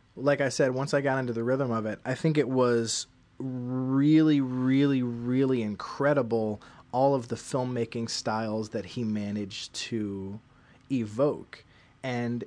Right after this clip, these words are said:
if you take any, I mean, this takes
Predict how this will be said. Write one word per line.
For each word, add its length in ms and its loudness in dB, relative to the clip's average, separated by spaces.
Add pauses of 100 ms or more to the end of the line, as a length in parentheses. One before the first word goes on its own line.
if 180 -6
you 100 0
take 280 0
any, 300 2
I 60 -2
mean, 220 0
this 260 0 (200)
takes 540 -4